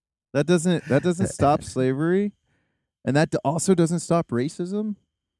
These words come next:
Speaker 2: It doesn't. I, I assert that
Speaker 1: What?
Speaker 2: it doesn't.
Speaker 1: Then why do they do it, Damon?
Speaker 2: Because they are intellectual midgets
Speaker 1: <laughs>
Speaker 2: and they are
Speaker 1: They're,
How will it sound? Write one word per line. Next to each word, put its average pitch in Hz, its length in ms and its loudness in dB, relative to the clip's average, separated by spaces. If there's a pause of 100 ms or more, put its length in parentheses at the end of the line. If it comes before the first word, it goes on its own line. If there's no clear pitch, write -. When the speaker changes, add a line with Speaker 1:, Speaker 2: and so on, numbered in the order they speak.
(140)
Speaker 2:
It 87 120 -6
doesn't. 87 400 -2 (460)
I, 80 160 -2
I 90 200 -4
assert 80 260 -2
that 220 60 4
Speaker 1:
What? 220 180 0
Speaker 2:
it - 80 -8
doesn't. 62 360 -8 (180)
Speaker 1:
Then 185 140 0
why 214 200 2
do 220 80 6
they 208 120 4
do 196 220 6
it, 185 100 6
Damon? 165 500 0 (1800)
Speaker 2:
Because 104 640 0
they 92 360 -2
are 87 480 -4
intellectual 87 640 -4
midgets 95 580 -6 (220)
Speaker 1:
<laughs> - 220 -12
Speaker 2:
and 101 440 -4
they 95 360 0 (100)
are 90 520 -2 (180)
Speaker 1:
They're, 113 280 2